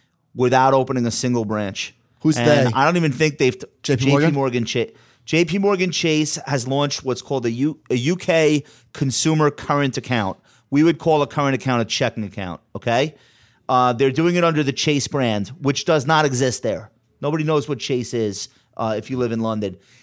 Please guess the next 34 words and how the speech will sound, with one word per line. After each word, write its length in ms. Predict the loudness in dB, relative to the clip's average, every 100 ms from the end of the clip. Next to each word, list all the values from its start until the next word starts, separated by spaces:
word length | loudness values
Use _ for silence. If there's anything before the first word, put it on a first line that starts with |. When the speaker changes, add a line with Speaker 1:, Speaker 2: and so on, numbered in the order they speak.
| _
Speaker 1:
The 140 | 2
entire 500 | 2 -2 0 2 2
thing 320 | 2 2 2 4
is 180 | 0 -2 0
app 300 | 2 2 -2 -2
and 180 | -4 -2
card 320 | 0 0 2
based. 420 | 0 0 -4 -10 -18 _ _ _ _ _
So 640 | -4 2 4 6 4 0 -6
they're 200 | 0 0
doing, 340 | 2 2 2 2
like, 420 | 2 2 -2 -6 _ _
a 60 | -8
hundred 460 | 0 0 2 0
and 140 | 0 0
fifty 300 | 0 0 0
basis 380 | 2 2 -2 -4
points 300 | -2 -2 0
in 60 |
interest, 540 | 0 0 -2 -2 -8 -14 _ _ -2
one 180 | 0
and 80 | 2
a 60 | 2
half 160 | 2
percent 280 | 0 0 2
interest. 520 | 2 0 -2 -2 -10 -20 _ _
Marcus 640 | -4 2 2 2 -2 -2 -6 -6
is 300 | -2 -2 -2
about 480 | 0 2 2 0 -4 _ -6
point 320 | -2 -2 -2
seven 400 | 0 2 2 -2
percent 400 | -4 -4 -4 -2
over 220 | -4 -2
there. 320 | 0 0 -2